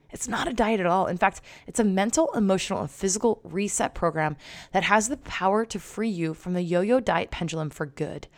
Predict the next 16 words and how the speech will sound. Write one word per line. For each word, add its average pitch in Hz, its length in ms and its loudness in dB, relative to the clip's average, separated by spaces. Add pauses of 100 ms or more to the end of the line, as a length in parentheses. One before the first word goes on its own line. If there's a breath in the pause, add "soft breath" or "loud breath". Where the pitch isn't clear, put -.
(360 loud breath)
The 202 80 10
donut 220 280 8
diet 214 220 8
is 156 140 2
your 170 240 2
answer 185 260 -2
to - 160 -6
understanding 180 540 0
how 190 260 2
to 247 80 2
stop - 300 0
turning 208 440 0
to 254 100 -2
food 185 340 -4
for 180 100 -6
comfort 240 480 -2